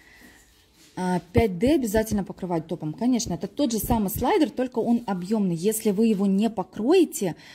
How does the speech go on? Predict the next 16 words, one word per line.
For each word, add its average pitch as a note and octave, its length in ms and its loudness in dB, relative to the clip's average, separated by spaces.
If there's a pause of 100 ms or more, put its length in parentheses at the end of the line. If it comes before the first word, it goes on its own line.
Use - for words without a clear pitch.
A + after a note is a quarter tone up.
(140)
он F#3 160 -4
просто A#3+ 340 -4
у G3+ 80 -4
вас, G#3 640 -2
эм, F3 680 0 (180)
слезет B3+ 540 -2
и G3 40 -10
всё. F#3+ 440 -6 (1400)
И A#3 120 2
дальше, B3+ 520 4
смотрите, G#3+ 680 -4
фиксируем F#3+ 1000 -2
сначала F#3 640 -2
слайдер E3+ 600 0
топом. A#3+ 580 -4 (300)
Если B3 560 2